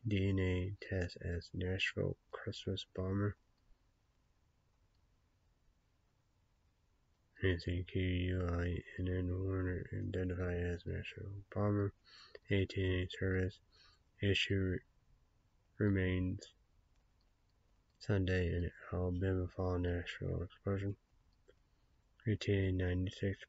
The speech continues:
percent of wi-, wireless network restore, eighty-six percent of customers' broadband fiber chips came in as F B I investigate, investigates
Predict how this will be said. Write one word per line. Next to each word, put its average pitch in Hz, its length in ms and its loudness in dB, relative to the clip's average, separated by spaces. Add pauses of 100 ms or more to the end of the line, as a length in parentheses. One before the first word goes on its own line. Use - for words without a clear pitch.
percent 95 420 0 (140)
of 90 240 0
wi-, 87 180 -2 (180)
wireless 95 760 0
network 92 460 0
restore, 90 440 -2
eighty-six 92 680 -4 (500)
percent 95 360 -2
of 92 60 -2
customers' 95 580 -4 (680)
broadband 95 760 0 (2000)
fiber 95 280 2
chips - 500 0
came 98 540 4 (680)
in 98 300 4 (140)
as 98 300 2
F 101 200 2 (480)
B 98 200 4
I 92 380 2
investigate, 92 840 -2 (1080)
investigates 95 600 -2